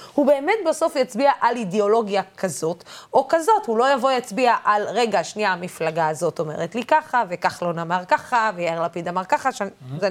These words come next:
Speaker 1: להזכיר לכם, אני לא סתם אומרת את זה,
Speaker 2: Mm-hmm.
Speaker 1: כי זה מפלגות שצמחו
Speaker 2: כן.
Speaker 1: מאותה מחאה חברתית,
Speaker 2: כן.
Speaker 1: אה, שם.
Speaker 2: כן.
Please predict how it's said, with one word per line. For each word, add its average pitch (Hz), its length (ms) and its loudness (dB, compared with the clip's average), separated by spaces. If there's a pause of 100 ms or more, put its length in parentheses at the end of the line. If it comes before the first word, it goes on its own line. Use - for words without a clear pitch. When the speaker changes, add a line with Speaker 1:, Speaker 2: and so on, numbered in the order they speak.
Speaker 1:
להזכיר 220 220 0
לכם, 233 140 -4
אני 202 100 -2
לא 214 120 0
סתם 233 140 -2
אומרת 233 260 0
את 262 100 0
זה, 226 60 2
Speaker 2:
Mm-hmm. - 360 -8
Speaker 1:
כי 220 60 0
זה 233 100 4
מפלגות 226 500 2
שצמחו 247 560 0 (140)
Speaker 2:
כן. 180 160 0
Speaker 1:
מאותה 220 500 2
מחאה 233 320 2
חברתית, 196 560 -2
Speaker 2:
כן. 202 140 0
Speaker 1:
אה, 170 360 0
שם. - 200 -4
Speaker 2:
כן. 214 100 -2